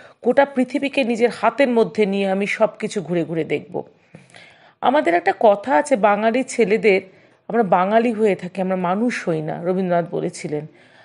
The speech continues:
"আমাদের মায়েরা আমাদের আঁচলে বেঁধে রেখে দেন।" তারই যেন প্রতিবাদ কাজী নজরুল ইসলামের এই "দেখব এবার জগৎটাকে" কবিতাটা থেকে।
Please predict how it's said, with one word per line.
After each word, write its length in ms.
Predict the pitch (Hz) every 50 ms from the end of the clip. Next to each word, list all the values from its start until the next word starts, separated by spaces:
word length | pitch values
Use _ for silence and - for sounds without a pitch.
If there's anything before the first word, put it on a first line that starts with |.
| _ _ _
"আমাদের 380 | - - 202 208 220 202 240 233
মায়েরা 420 | 208 202 196 196 202 208 208 220
আমাদের 300 | 214 196 190 180 175 185
আঁচলে 380 | 185 175 175 - - 208 185 190
বেঁধে 280 | 160 170 160 143 160 165
রেখে 260 | 160 151 - - 160
দেন।" 240 | 143 143 143 160 147 - _ _ _ _ _ _ _ _ _ _ _ _ _ _ _
তারই 340 | 254 233 247 294 311 339 339
যেন 220 | 311 339 339 339
প্রতিবাদ 600 | - - 233 220 226 247 254 220 269 262 262 262
কাজী 320 | - 214 190 165 156 185 185
নজরুল 400 | 180 180 175 156 170 185 180 175
ইসলামের 420 | 170 - - 185 170 170 170 165
এই 100 | 165 160
"দেখব 340 | 143 180 170 160 147 147 175
এবার 260 | 180 170 160 165 165
জগৎটাকে" 540 | 156 156 131 139 160 165 - - 170 - 156 -
কবিতাটা 480 | - 143 135 139 - - 127 - -
থেকে। 260 | - - 160 - -